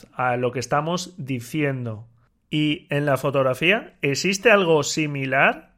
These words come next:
Por supuesto, además del tema que estás fotografiando, sea el que sea,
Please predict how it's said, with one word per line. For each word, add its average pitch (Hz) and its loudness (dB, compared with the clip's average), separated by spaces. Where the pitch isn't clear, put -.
Por 143 2
supuesto, 151 0
además 143 2
del 220 2
tema 226 2
que 170 0
estás 175 0
fotografiando, 151 0
sea 160 -4
el 143 -2
que 131 -6
sea, 165 0